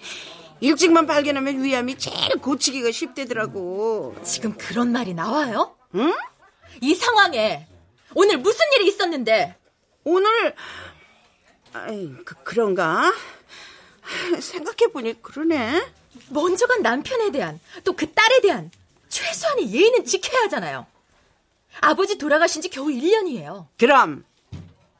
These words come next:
Speaker 1: 의붓딸 무서워서 평생 수절이라도 해야 돼?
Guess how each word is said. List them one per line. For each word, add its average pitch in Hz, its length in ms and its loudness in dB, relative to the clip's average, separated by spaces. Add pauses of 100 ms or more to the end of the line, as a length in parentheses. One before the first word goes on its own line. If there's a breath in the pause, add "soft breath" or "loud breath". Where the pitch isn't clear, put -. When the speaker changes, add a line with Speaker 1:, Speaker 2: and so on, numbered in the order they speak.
(220)
Speaker 1:
의붓딸 277 460 2
무서워서 240 400 -2
평생 247 360 -2 (220 loud breath)
수절이라도 269 640 0
해야 254 240 0
돼? 208 160 0